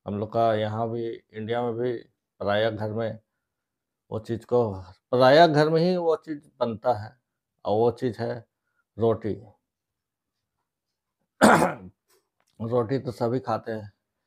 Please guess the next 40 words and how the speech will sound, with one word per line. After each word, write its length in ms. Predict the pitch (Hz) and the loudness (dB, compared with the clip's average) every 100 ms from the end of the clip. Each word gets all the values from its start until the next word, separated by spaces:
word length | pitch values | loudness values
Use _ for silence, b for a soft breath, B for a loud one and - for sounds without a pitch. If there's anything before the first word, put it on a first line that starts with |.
| _ _ - | _ _ -2
लेकिन 400 | 120 127 123 110 | 0 2 0 0
जिस 220 | 143 131 | -2 0
रोटी 320 | 135 135 147 | 2 2 2
को 100 | 139 | 2
आप 160 | 131 - | 2 2
खा 260 | - 127 131 | -2 2 4
रहे 140 | 123 | 2
हैं, 320 | 104 104 101 _ _ _ _ - | -4 -10 -14 _ _ _ _ -6
कहीं 260 | 117 123 117 | -2 -2 -2
वो 240 | 92 123 | 0 2
रोटी 340 | 117 120 127 123 | 4 2 2 2
आपके 360 | 120 - - | 2 0 -10
लिए 160 | 113 117 | -6 -4
बीमारी 460 | 110 107 104 107 | -4 -4 -4 -4
का 140 | 113 113 | -6 -10
घर 240 | 104 104 | -10 -14
तो 180 | 104 107 | -12 -12
नहीं 200 | 110 107 | -12 -14
बन 200 | 110 113 | -18 -20
रहा 80 | 101 | -20
है। 180 | 98 _ _ _ _ _ _ _ - | -20 _ _ _ _ _ _ _ 0
वो 120 | 117 | 0
भी 120 | 123 | 2
छोटा 340 | - 123 113 131 | -2 -2 0 0
मोटा 260 | 127 127 | 0 -2
बीमारी 400 | 120 123 117 117 | -2 0 0 -2
नहीं, 180 | 113 107 | -8 -12
बहुत 320 | 101 113 120 | -12 -6 -6
बड़ा 260 | 107 110 113 | -6 -4 -4
बीमारी 480 | 104 101 107 101 101 | -6 -20 -20 -20 -20
है। 180 | 101 _ _ _ _ _ _ _ - | _ _ _ _ _ _ _ _ 0
ये 120 | 131 | 2
मैं 220 | 131 131 | 4 4
नहीं 180 | 151 156 | 2 0
कर 180 | - 123 | 2 0
रहा 200 | 110 101 | 0 -10
हूँ, 240 | 98 - _ 95 | -18 -20 _ -8
ये 140 | 110 | -6
वर्ल्ड 560 | 104 113 123 120 117 110 | -2 0 0 2 2 0
रिसर्च 640 | 104 - 131 120 - | -8 -2 -2 -2 -12